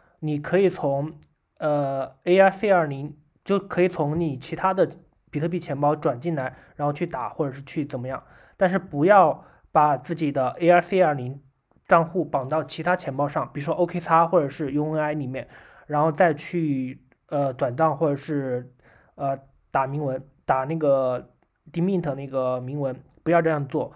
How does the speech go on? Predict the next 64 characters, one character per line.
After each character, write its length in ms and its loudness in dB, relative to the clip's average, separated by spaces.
我 100 -6
刚 160 2
才 160 2
发 160 4
生 100 0
了 60 2
一 100 0
波 280 2
骚， 560 2
骚 240 0
代 160 0
币， 260 -6
呃， 200 -4
大 100 4
家 80 8
看 140 -4
到 100 8
我 100 6
这 80 2
个 60 4
代， 180 6
这 100 -6
个 220 8
我 140 4
刚 200 6
打 200 2
出 120 -2
来 80 4
这 140 0
个 80 2
项 260 2
目 120 -2
应 180 0
该 180 4
全 320 -4
部 120 -4
是 80 -6
整 280 0
的， 160 -8
但 140 4
现 180 2
在 60 0
变 200 2
成 140 -2
了 120 2
幺， 300 6
就 100 0
是 140 2
尾 240 4
数 140 -4
变 180 2
成 120 4
这 120 6
样 180 6
子。 160 -14
这 120 6
样 120 10
子 240 2
是 280 0
因 140 2
为 140 4
我 200 4
刚 200 0
才 380 0